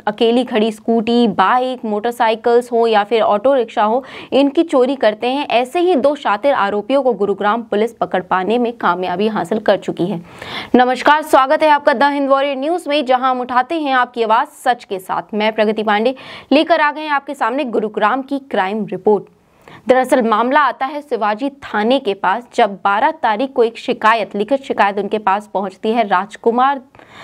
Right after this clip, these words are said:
जिसका नाम बताया जा रहा है, जिसने ये शिकायत दर्ज करवाई, वो पटना, बिहार का रहने वाला है।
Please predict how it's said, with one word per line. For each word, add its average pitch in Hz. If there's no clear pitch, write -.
जिसका 233
नाम 226
बताया 214
जा 208
रहा 214
है, 220
जिसने 214
ये 208
शिकायत 208
दर्ज 208
करवाई, 190
वो 240
पटना, 240
बिहार 254
का 262
रहने 226
वाला 202
है। 226